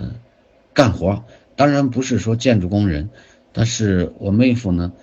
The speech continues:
是一个比较大的一个，就是房地产公司，然后他是副总，他呢就，呃，找了朋友的公司让我弟弟去，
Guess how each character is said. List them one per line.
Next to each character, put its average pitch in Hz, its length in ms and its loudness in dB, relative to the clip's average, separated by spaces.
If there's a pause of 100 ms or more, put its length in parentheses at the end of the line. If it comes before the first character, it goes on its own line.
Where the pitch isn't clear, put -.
(220)
是 - 240 -6
一 87 140 -2
个 71 520 -6
比 - 80 -10
较 85 120 -4 (100)
大 107 240 0
的 65 160 -10
一 - 160 -14
个， - 340 -14 (540)
就 - 140 -14
是 - 180 -16 (480)
房 101 220 -2
地 117 80 2
产 85 180 -6
公 110 140 0
司， 139 280 -4 (600)
然 101 100 -8
后 95 300 -4
他 101 140 -6
是 101 100 -4
副 131 220 -2
总， 80 180 -6 (560)
他 120 220 2
呢 120 160 2
就， 92 360 -2 (500)
呃， 85 360 -4
找 87 160 2
了 92 260 0 (200)
朋 110 180 2
友 156 100 6
的 123 120 2
公 92 180 0
司 92 260 -8 (120)
让 95 180 0
我 82 60 -2
弟 85 160 -4
弟 82 100 -6
去， 78 260 -8